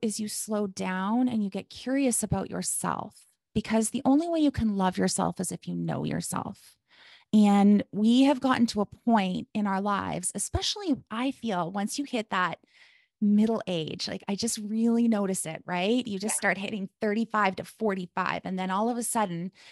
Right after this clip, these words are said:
Speaker 1: you have just coping mechanisms.
Speaker 2: Yeah.
Speaker 1: And a lot of those coping mechanisms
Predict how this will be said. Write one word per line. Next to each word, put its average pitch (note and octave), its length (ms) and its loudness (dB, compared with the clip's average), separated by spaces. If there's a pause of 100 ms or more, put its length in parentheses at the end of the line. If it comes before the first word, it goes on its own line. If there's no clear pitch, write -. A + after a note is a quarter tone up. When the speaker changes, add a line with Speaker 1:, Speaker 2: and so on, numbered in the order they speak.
(400)
Speaker 1:
you C#4+ 640 4 (640)
have F4 760 -4 (280)
just - 480 0 (640)
coping - 440 2
mechanisms. - 960 0 (540)
Speaker 2:
Yeah. A#3 120 4
Speaker 1:
And C4 380 8 (260)
a B3 80 4
lot B3+ 320 0
of A4 80 -4
those F#4 220 -4
coping E4+ 360 -4
mechanisms G#3 920 2